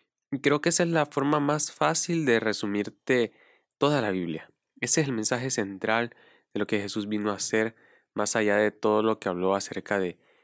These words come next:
de, de, del amor al prójimo, del amor a Dios, de tener el cuidado de nuestras finanzas, de cómo comportarnos, más allá de todo lo que los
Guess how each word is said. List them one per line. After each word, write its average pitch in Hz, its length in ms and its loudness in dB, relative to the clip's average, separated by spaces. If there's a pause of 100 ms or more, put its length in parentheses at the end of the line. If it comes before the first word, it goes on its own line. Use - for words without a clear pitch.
(220)
de, 87 500 -4 (180)
de, 90 600 -2
del 98 160 0
amor 98 220 0
al 92 120 -2
prójimo, 120 720 0
del 98 140 0
amor 90 340 -6
a 92 60 -6
Dios, 117 500 2 (400)
de 92 500 2
tener 98 240 -2
el 101 100 -4
cuidado 98 320 0
de 95 60 -2
nuestras 90 380 -10
finanzas, 110 800 -2
de 92 120 -6
cómo 98 240 -8
comportarnos, 107 960 -4 (380)
más 110 200 -2
allá 104 220 4
de 107 120 2
todo 110 320 0
lo 110 120 -2
que 92 420 -2 (360)
los 95 460 -2